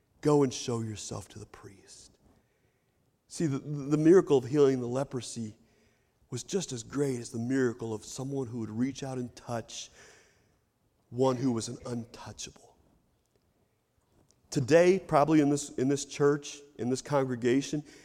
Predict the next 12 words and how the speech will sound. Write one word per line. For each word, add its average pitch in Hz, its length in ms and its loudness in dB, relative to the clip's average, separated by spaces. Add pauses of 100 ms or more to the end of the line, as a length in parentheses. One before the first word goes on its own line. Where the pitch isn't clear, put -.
(260)
you've 156 180 -2
been 156 160 2
touched 165 380 -8
more 131 280 0
in 117 120 0
this 123 280 -4
hour 131 240 6
and 131 80 2
a - 40 -4
half 120 420 -4
than 123 180 -2
most 139 400 0